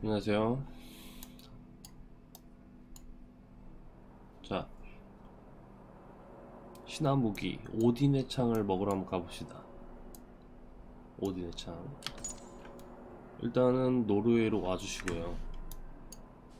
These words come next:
노르웨이 와주시고, 위치는 여기 찍어놓으면 됩니다. 아마 그 퀘스트를 진행하시다 보면은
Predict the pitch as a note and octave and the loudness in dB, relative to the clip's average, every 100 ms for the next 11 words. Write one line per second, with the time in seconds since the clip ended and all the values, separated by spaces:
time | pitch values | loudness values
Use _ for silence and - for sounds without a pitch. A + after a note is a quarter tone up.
0 | - - F#2 F#2 F2 F2 E2+ - - G#2+ | -12 -4 0 2 2 0 -6 -8 -4 -2
1 | B2+ A#2+ F#2+ - A2+ A2+ B2 D3 E3 - | -2 -4 -4 0 2 4 4 2 -2 -10
2 | - - - - - - - - - - | -18 -20 -20 -18 -18 -18 -16 -16 -16 -16
3 | - - - - - - - - G2 F#2+ | -16 -16 -18 -18 -18 -16 -14 -2 0 0
4 | F#2+ C#3 D3 A2+ F2+ - - - - - | 2 4 6 4 0 -8 -14 -14 -16 -18
5 | - - - - G2 F#2+ F2 - - - | -18 -20 -20 -10 -6 -4 -6 -8 -14 -12
6 | - - - - - - - - - - | -10 -10 -12 -14 -16 -16 -18 -18 -18 -20
7 | - - E2+ - - - - - - - | -14 -8 -6 -6 -10 -12 -14 -16 -18 -18
8 | - - - - - - - - - - | -18 -18 -18 -18 -18 -18 -18 -18 -18 -18
9 | - - - - - - - D#3+ D#3+ - | -16 -16 -16 -14 -14 -14 -4 0 0 -2
10 | D3 D3+ C#3+ G#2+ G#2+ A2 C3+ - C#3+ F#2 | 2 4 4 2 2 2 -2 2 2 2
11 | F2 F2 A2+ G2 | 0 -2 -2 -4